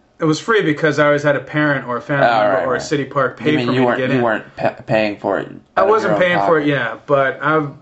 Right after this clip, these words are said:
Speaker 1: I lived in California, in the West Coast, Southern California, my entire life, so now I have figured out ways to get into Disneyland for free. I
Speaker 2: What, do you jump the fence?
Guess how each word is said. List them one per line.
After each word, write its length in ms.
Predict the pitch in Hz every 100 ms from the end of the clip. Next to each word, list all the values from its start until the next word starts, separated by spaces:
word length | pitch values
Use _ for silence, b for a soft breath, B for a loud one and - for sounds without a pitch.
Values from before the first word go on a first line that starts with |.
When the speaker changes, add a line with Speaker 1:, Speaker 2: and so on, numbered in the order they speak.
| -
Speaker 1:
I 80 | 156
lived 200 | 180 196
in 80 | 156
California, 800 | 165 151 143 151 147 131 117 117
in 60 | 131
the 80 |
West 260 | 127 135 135
Coast, 220 | 143 120
Southern 220 | 151 143
California, 360 | 139 131 139 131
my 140 | 117
entire 260 | 117 139 127
life, 300 | 123 117 110
so 400 | - 120 117 - B B B B B 139
now 500 | 139 165 151 131 117
I 160 | 131 143
have 160 | 139
figured 280 | 139 165 156
out 220 | 143 117
ways 360 | 127 135 135 127
to 100 | 135
get 340 | 123 127 123
into 540 | 147 143 139 - 120 117
Disneyland 540 | 123 123 123 110 104
for 120 | 120
free. 300 | - 127 113
I 180 | 101 123
Speaker 2:
What, 140 | 139 131
do 60 |
you 60 | 113
jump 200 | 123 117
the 80 | 107
fence? 420 | 120 123 139